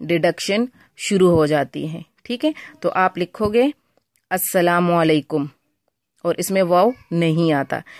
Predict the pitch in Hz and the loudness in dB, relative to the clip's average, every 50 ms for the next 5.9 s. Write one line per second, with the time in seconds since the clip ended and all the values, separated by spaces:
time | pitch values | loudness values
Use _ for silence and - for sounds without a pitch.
0 | - - - - - 214 214 - - 220 196 196 202 202 196 - 220 196 - - | -20 -20 -20 -12 -8 -8 -6 -2 -2 0 0 2 0 0 -2 -4 -6 -4 -2 -2
1 | 180 180 - - - 202 202 196 185 185 196 233 233 - - - - _ - - | -2 -2 -2 -2 -2 0 0 0 2 2 0 0 -2 -4 -10 -20 -20 _ -20 -10
2 | - - 196 202 185 170 180 190 196 185 202 214 220 _ _ _ _ - 180 175 | -4 -2 -2 0 0 0 0 2 2 2 2 0 -2 _ _ _ _ -10 -4 -2
3 | 190 190 190 - 202 196 185 180 175 170 165 151 156 151 143 - - 156 156 156 | -2 -2 0 -2 0 2 2 4 4 4 2 2 2 0 0 -2 -4 -4 -4 -4
4 | 147 151 - - _ _ - 170 208 202 - 254 233 214 240 254 226 233 214 190 | -6 -6 -8 -14 _ _ -6 -4 -4 -2 0 0 2 2 2 2 2 2 2 2
5 | 180 175 165 165 170 165 - - 233 226 - 196 180 - - 208 196 | 2 2 2 0 -2 -2 -2 -4 -6 -6 -4 -6 -6 -4 -4 -4 -4